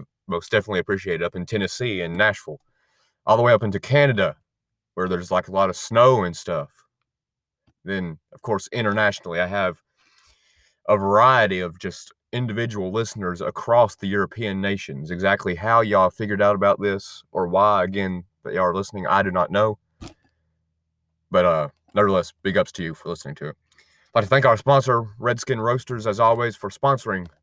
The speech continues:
this episode of the John Vaughn Podcast, the nineteenth edition. And now, my guest for today's episode, the nineteenth renewal of this podcast. I literally just said that. I don't know why I said that again. But he is here. He is perhaps the most controversial man in the school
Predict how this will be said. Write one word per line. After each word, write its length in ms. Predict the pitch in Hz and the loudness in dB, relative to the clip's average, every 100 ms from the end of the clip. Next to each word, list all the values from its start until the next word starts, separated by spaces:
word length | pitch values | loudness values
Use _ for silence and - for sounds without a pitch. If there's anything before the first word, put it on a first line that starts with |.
| _ | _
this 160 | 98 95 | -10 -8
episode 260 | 92 98 | -8 -6
of 60 | 92 | -6
the 160 | 90 87 | -6 -8
John 260 | 82 92 90 | -6 -4 -2
Vaughn 200 | 90 90 | -2 -2
Podcast, 480 | 95 90 98 95 - | -2 -2 0 -4 -2
the 60 | |
nineteenth 360 | 87 120 127 123 | 0 0 -2 -6
edition. 400 | 110 101 - 147 _ _ - - _ _ _ _ _ _ - | -2 -2 -4 -16 _ _ -20 -20 _ _ _ _ _ _ 0
And 220 | 143 135 | 4 6
now, 560 | 175 170 135 113 104 - _ _ _ _ _ _ - | 6 6 6 4 2 -6 _ _ _ _ _ _ -4
my 140 | 120 | 0
guest 480 | 123 110 - - - _ | 2 0 0 -12 -18 _
for 140 | - | -16
today's 320 | 92 92 85 | -8 -6 -4
episode, 440 | 90 - 82 78 78 | -6 -8 -10 -10 -10
the 200 | 80 80 80 _ - | -14 -16 -18 _ -4
nineteenth 920 | 113 110 - - 135 127 - - - _ _ | 0 0 -2 -8 -4 -4 -4 -14 -20 _ _
renewal 540 | 92 95 98 80 71 _ _ | -8 -4 -4 -4 -8 _ _
of 60 | 85 | -14
this 120 | 85 | -14
podcast. 640 | - 78 78 69 71 - - _ | -8 -8 -6 -10 -10 -14 -20 _
I 40 | |
literally 220 | 80 87 78 | -8 -8 -8
just 160 | 78 | -12
said 140 | 73 71 | -10 -8
that. 120 | 76 | -6
I 40 | |
don't 120 | 76 | -6
know 60 | 78 | -10
why 120 | 78 | -14
I 20 | |
said 180 | 78 - | -14 -14
that 60 | 78 | -12
again. 200 | 78 76 | -10 0
But 240 | 165 156 - _ _ _ _ _ _ _ _ _ _ _ _ | 4 2 0 _ _ _ _ _ _ _ _ _ _ _ _
he 160 | 165 | 4
is 140 | 185 170 | 4 4
here. 240 | 175 143 | 4 4
He 160 | 113 131 | 4 0
is 80 | 110 | 0
perhaps 320 | 113 127 - | 0 0 0
the 40 | |
most 280 | 117 110 - | -2 -2 -4
controversial 580 | - 170 135 143 139 117 | 0 0 2 0 0 -2
man 360 | 110 104 104 - | -2 0 -2 -6
in 220 | 120 131 | -6 -6
the 100 | 104 | -6
school 460 | - - 135 120 | -8 -4 -2 -2